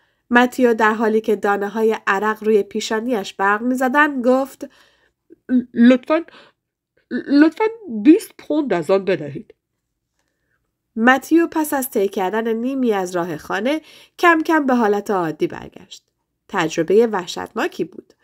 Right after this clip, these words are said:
Speaker 1: اما احساس می‌کرد خوب از عهده‌اش برآمده است، چون به هر حال موفق شده بود از یک فروشگاه جدید خرید کند. وقتی به خانه رسید، شنکش را در اتاقک ابزار گذاشت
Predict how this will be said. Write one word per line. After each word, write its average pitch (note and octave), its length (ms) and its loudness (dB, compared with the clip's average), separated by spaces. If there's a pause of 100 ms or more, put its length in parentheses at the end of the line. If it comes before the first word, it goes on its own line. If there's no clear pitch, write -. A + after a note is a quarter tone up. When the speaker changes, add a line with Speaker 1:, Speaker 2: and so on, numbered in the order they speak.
(340)
Speaker 1:
اما B3+ 300 4
احساس A3 500 -2
می‌کرد G3+ 360 -8
خوب F4 280 -4
از F#3+ 180 -4
عهده‌اش F3 400 -8
برآمده D#3+ 520 -10
است، - 240 -16 (540)
چون C4+ 240 4
به G#3+ 80 0
هر G#3 200 -2
حال B3+ 260 0
موفق G#3+ 580 -2
شده B3 280 0
بود A#3 380 -4
از F#3 220 -2
یک B3 140 6
فروشگاه G#3+ 600 -2
جدید F#3+ 420 -2
خرید - 380 -8
کند. - 420 -14 (640)
وقتی F4+ 280 0
به G3+ 140 -2
خانه G3 320 -4
رسید، D#4 540 -2
شنکش D4 580 -2
را A#3 80 0
در G#3 220 0
اتاقک F#3+ 540 -4
ابزار F#3 460 -4
گذاشت D#4 400 -2